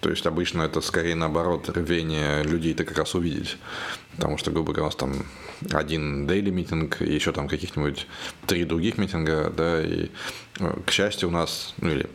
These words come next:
к сожалению, команды небольшие, поэтому любой чёрный квадратик это довольно напрягает, что ли. Я, я не знаю, как это описать. Бывало, что я сам выключал, ну, то есть по каким-то домашним причинам приходится выключать камеру, но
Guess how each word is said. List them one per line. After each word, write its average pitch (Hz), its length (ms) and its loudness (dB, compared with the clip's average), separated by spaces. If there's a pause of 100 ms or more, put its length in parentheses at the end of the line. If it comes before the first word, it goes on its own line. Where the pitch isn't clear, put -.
(440)
к - 60 0
сожалению, 80 760 2
команды 80 460 2
небольшие, 85 760 2
поэтому 82 560 0 (380)
любой 90 280 4
чёрный 92 220 0
квадратик 95 440 0
это 85 100 2
довольно 80 600 2 (1160)
напрягает, 98 880 2
что - 220 0
ли. - 120 -2 (120)
Я, 78 160 0
я 90 180 2
не 95 60 0
знаю, 87 160 2
как - 80 -6
это - 120 0
описать. - 340 -2 (520)
Бывало, 90 420 4
что - 120 0
я 78 60 2
сам 87 160 2
выключал, 78 260 0
ну, 82 80 -2
то 78 80 2
есть 71 180 -4
по 80 120 2
каким-то 78 460 0 (320)
домашним 85 500 0
причинам 78 540 0
приходится 80 440 0
выключать 92 420 0
камеру, 82 300 0
но 80 200 0